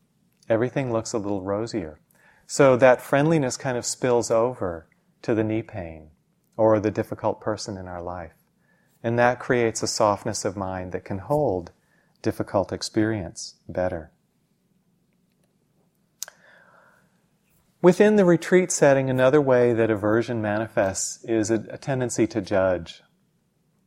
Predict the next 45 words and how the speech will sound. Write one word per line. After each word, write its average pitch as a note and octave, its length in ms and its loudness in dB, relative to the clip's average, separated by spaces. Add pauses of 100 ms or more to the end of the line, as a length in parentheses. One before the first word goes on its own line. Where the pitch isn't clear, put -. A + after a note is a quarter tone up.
(160)
We C3+ 140 0
may C3+ 180 4
notice B2+ 360 2
that A#2 160 2
we A2+ 140 2
judge G#2+ 300 4
other G2 200 2
people B2+ 440 2
when A2+ 100 -4
we G2+ 60 -2
walk F#2+ 320 0
into G#2 160 -2
the F#2+ 100 -2
dining F#2+ 380 -2
room, G#2 460 -2 (480)
or G#2 80 -4
we G#2+ 80 2
look G2+ 220 0
how G#2+ 120 -2
somebody's G2+ 460 -2
sitting G#2 480 -2
or G2 80 -4
walking, F#2 480 -4
we G2 100 -8
may F#2+ 200 -8
judge F#2 340 -6
them. F#2 240 -10 (640)
But C#3 100 2
often F3+ 340 2
one F3 140 2
of D#3+ 80 2
the D#3 60 0
most C3+ 300 -2
painful C3+ 480 -2
forms B2 400 -4
of A2 120 -2
judgment F#2+ 420 0
is F#2 140 -4
the G#2 100 -2
one G2 520 -4
that G#2+ 100 -4
we G2+ 160 -2
direct F#2 380 -4
against F2+ 320 -8
ourselves. E2 720 -8